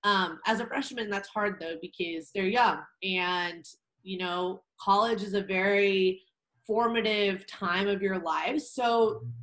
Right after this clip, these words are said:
Speaker 1: a freshman is gonna be so different from a senior. And it's really sweet. Like, even meeting all the freshmen, um, my freshmen here at G C U, um, it's gonna be, I tell them this all the time. I'm like, "I'm so excited to watch you grow over the, the next four years, 'cause you're gonna be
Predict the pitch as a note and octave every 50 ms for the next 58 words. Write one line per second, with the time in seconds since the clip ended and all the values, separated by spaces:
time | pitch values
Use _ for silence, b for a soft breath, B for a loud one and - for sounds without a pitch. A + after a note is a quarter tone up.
0 | - - - _ _ G#3+ A3+ A3+ - C4 C#4 C#4 - - C4+ A#3+ A3+ A3 F#3+ A#3
1 | G#3 G3+ G3+ G3+ F#3+ - - A3 G#3 G3+ G3 G3+ G3 - G3+ G3 - F#3+ F#3 F#3
2 | F3+ - - F#3+ F#3 F#3 F3+ F3 F3 G3+ G#3 G3+ G3+ - C4+ C#4 - - A3+ A3+
3 | C4+ D4 D4 C#4 A#3 G3 - - - F#3+ G#3+ G3+ F#3 - F#3+ F#3+ F#3+ F#3+ A3 A#3
4 | A#3 B3 A#3 A3 G3+ G3+ G#3 G3+ G3 F#3 F3+ F3+ F3 - - E3+ E3+ - - -
5 | G3+ F#3+ F3+ F3+ F3+ b b b b b b b - F#3+ F#3 F3 E3 F3 F3+ F3
6 | F3+ F#3+ G3 G3 F3+ F3+ - - - F3 E3 D#3 - F#3+ F#3 F#3 F3+ E3 - F#3
7 | - F#3 F#3 F#3 - - F3+ F3+ F3 F#3 F#3+ G3+ A3 A#3 A#3+ A#3 B B B B
8 | B B B - G3 G3 F#3+ F3+ E3 E3 E3 G#3 G#3 G3+ - A#3 A3+ A3+ A#3 G3+
9 | F#3+ G3 G3+ G#3 G3+ - - G#3+ G#3 G#3 G3+ G3 G3 F#3+ F#3+ - F#3 F#3 F#3 F#3+
10 | F#3+ - F#3+ F3+ F3 F3 E3+ F3+ F3 - - G#3 A3 A#3 A3 - - A3 A3 B3
11 | A#3+ - - G#3 G3+ G#3 G3+ G3 F#3+ E3+ E3+ F3 E3+ E3+ - G3 F#3+ D#3 _ F#3
12 | F3 D#3+ E3 E3+ G3 G3+ A3 A#3+ A#3 B3 B3 B3+ B3 - - G#3+ B3+ B3+ C4 C4
13 | - - - - C#4 C#4 C#4 C4+ C#4 C#4+ C#4 - - C4 G#3+ F#3+ G3+ G3+ G3+ G#3
14 | A#3 B3 B3+ A3 A3 G#3+ G#3